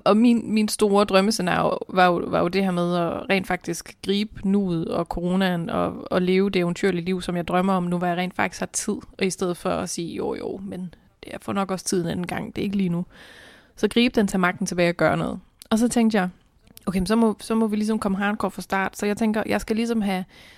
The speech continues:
trykket på restart på mit sådan, øh,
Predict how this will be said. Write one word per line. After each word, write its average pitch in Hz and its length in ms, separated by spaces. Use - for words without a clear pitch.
trykket 214 360
på 180 300
restart 196 800
på 190 120
mit 175 220
sådan, 175 240
øh, 165 240